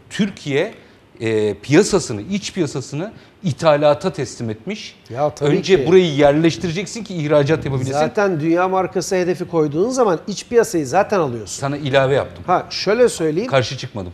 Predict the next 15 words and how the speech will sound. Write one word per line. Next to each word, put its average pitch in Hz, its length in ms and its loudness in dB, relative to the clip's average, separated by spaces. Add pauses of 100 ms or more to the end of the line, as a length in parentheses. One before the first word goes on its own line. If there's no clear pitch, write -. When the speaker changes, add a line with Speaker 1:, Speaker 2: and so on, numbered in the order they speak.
Speaker 2:
Bak 151 240 0
şöyle 208 300 0
söyleyeyim 127 420 -6
örneğin. 117 320 -8 (1040)
Bir 254 120 -2
cep 220 320 2
telefonu 143 420 -2
üretiyorsun. 117 640 -10 (560)
Speaker 1:
Evet. 151 120 6
Speaker 2:
Hedefin 226 380 2 (340)
dünya 208 320 0
çapında 185 440 -4
bir 190 60 -2
marka 165 380 -2
olmak. 117 320 -2